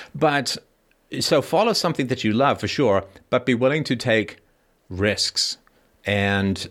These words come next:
uh, y-, if you don't pick a side, the side picks you in whatever conflict is coming our way. You know, everyone can kinda get along when there's enough food and water in the lifeboat. It's when things start to run low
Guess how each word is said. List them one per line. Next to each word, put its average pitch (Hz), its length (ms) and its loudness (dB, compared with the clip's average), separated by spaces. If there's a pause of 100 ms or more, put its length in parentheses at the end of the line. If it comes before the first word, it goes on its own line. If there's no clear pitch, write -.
uh, 95 340 -2
y-, - 840 -10 (640)
if 151 200 0
you 156 120 0
don't 175 320 -2
pick 208 180 0
a 160 40 -2
side, 117 360 0
the 117 80 -4
side 131 380 -2
picks 123 260 -2
you 147 260 0 (840)
in 104 420 2
whatever 107 300 2
conflict 101 540 -2
is 92 200 -2
coming 101 300 -2
our 95 100 0
way. 107 220 0
You 104 120 -2
know, 98 200 -2 (300)
everyone 262 380 2
can 196 120 0
kinda 190 280 0
get 175 200 2
along 131 540 0 (720)
when 123 640 2 (640)
there's 135 200 0
enough 143 180 0
food 151 260 2
and 117 100 2
water 143 220 2
in 113 80 2
the 107 60 0
lifeboat. 117 500 -2 (320)
It's 135 200 0
when 139 180 2
things 139 260 0
start 123 280 -2
to 117 80 -6
run 110 260 0
low 139 460 0